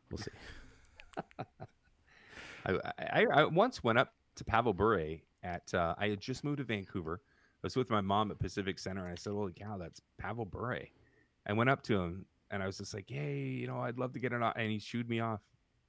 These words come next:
Speaker 2: Just no time.
Speaker 1: He did, if he would have only known,
Speaker 2: Wow.
Speaker 1: years later, wrestling promoter.
Speaker 2: <laughs> Yeah, that's right.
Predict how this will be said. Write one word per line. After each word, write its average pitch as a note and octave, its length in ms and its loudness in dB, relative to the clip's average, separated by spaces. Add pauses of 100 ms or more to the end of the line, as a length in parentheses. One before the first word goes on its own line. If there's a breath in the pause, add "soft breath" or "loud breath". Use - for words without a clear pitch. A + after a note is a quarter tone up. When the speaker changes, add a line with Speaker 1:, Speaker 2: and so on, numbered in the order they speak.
(140)
Speaker 2:
Just - 140 -20 (460)
no G#2+ 100 -12
time. G2 360 -8 (1040)
Speaker 1:
He - 160 0 (100)
did, G2+ 160 6 (120)
if F#2 260 6
he G#2 140 12
would A#2+ 160 12
have A2 80 10
only A2+ 260 12
known, E2+ 380 12
Speaker 2:
Wow. E2 160 -8 (320)
Speaker 1:
years G2+ 380 10
later, F2+ 480 12 (800)
wrestling E2+ 360 4
promoter. E2 500 -2
Speaker 2:
<laughs> - 60 -20 (800)
Yeah, - 360 -2
that's G2+ 280 -6
right. E2+ 300 0